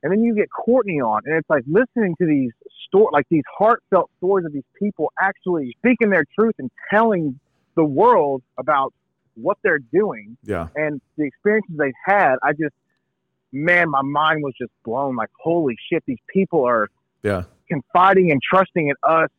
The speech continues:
Speaker 1: to use our platform
Speaker 2: Mm-hmm.
Speaker 1: to tell this, to tell these stories that if that happened to me, I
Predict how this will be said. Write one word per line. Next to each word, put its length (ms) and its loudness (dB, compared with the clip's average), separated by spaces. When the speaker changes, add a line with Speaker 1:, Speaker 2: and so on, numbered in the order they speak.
Speaker 1:
to 60 -2
use 240 2
our 280 2
platform 680 -4
Speaker 2:
Mm-hmm. 360 -2
Speaker 1:
to 80 -4
tell 180 4
this, 240 0
to 60 -4
tell 140 4
these 340 0
stories 420 4
that 160 -2
if 180 -2
that 160 2
happened 300 0
to 40 -2
me, 240 -2
I 100 -2